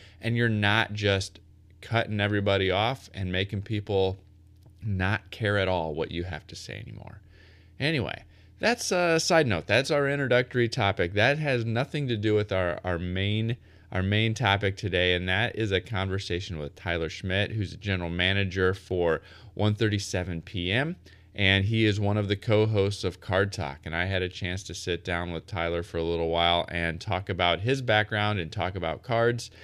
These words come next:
and, and his perspective on the current card environment that we find ourselves in today. So I hope you enjoy that conversation.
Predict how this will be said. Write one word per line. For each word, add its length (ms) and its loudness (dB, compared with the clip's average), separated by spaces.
and, 420 -2
and 220 -8
his 320 -2
perspective 720 -2
on 460 -2
the 100 -4
current 420 -4
card 200 -4
environment 500 -2
that 120 -4
we 80 -6
find 280 -4
ourselves 400 -2
in 120 -4
today. 400 0
So 220 -6
I 60 2
hope 180 0
you 100 0
enjoy 280 -2
that 180 -6
conversation. 720 -12